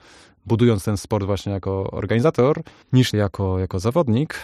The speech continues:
Więc jak najbardziej startować będę się starał, natomiast jeżeli inne rzeczy okażą się, że ważniejsze, to będzie to mój priorytet. Także przede wszystkim stwarzać możliwość innym zawodnikom, żeby z Polski mogli jeździć.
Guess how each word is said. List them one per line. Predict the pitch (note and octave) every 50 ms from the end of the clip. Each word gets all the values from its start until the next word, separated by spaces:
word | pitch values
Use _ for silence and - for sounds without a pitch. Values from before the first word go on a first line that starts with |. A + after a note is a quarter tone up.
| - - - - - -
Więc | A2 G#2+
jak | B2+ A#2
najbardziej | B2+ B2 A2+ B2 A2 G2+ A2+ A2 G#2
startować | - - - - A2 G2+ F#2 - G2 G2+ F#2+
będę | F#2+ G2+ F#2+ F#2
się | - A2
starał, | G#2 - - G#2+ - F3+ F3+ F3+ F3
natomiast | E3 D3+ - C#3 C3+ B2+ B2+ - - -
jeżeli | G#2+ G2 G#2 G2 G2+ G2+ -
inne | G#2 G#2 G2+ G2+
rzeczy | F#2+ G2+ F#2 - -
okażą | G2 - G2 F#2+ F#2+ F#2+ F2+
się, | F2 - F#2+ F#2+
że | F2 F2 F2+ F2+ G2 G2
ważniejsze, | F#2+ G2 G#2 - C#3+ D#3+ D3 - - A2+ A#2 B2 C3 C3 C3 - _ _ _ _ _ -
to | - G#2+ G2+
będzie | G#2 G2 F#2+ F#2+
to | - G2 F#2+
mój | F#2 F#2 F#2
priorytet. | - - - G2 F#2 F#2 F2 E2+ F2 - -
Także | - - F2+ F#2+
przede | F2 - G#2+ G#2+
wszystkim | - - - G#2
stwarzać | F#2 - - G#2 G#2 -
możliwość | G#2 G2 F2+ G2+ G2 F#2+ F#2+ F#2+ - - - -
innym | - G#2+ G2+ F#2+
zawodnikom, | F#2 F#2+ F#2 F#2+ F#2+ F2 F#2 F2+
żeby | E2+ F#2 F2
z | -
Polski | - F#2+ F2+ - - F2+
mogli | F2+ F2 F2 F2 F2 -
jeździć. | F2 F2 E2 - - - - -